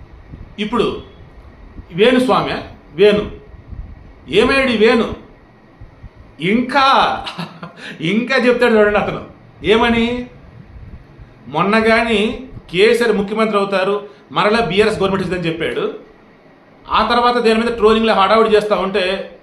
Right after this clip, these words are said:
ఏదేదో చెప్తా ఉన్నాడు. అయినా సరే వ్యూస్ కోసం ఆయన ఇంటర్వ్యూలు చేస్తూనే ఉంటారు. అరే ఆయన చెప్పేది అబద్ధం తెలిసిన ఇంకా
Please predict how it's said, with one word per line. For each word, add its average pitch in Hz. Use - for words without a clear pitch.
ఏదేదో 233
చెప్తా 233
ఉన్నాడు. 160
అయినా 226
సరే 247
వ్యూస్ 214
కోసం 226
ఆయన 214
ఇంటర్వ్యూలు 202
చేస్తూనే 214
ఉంటారు. 220
అరే 226
ఆయన 226
చెప్పేది 214
అబద్ధం 233
తెలిసిన 220
ఇంకా 214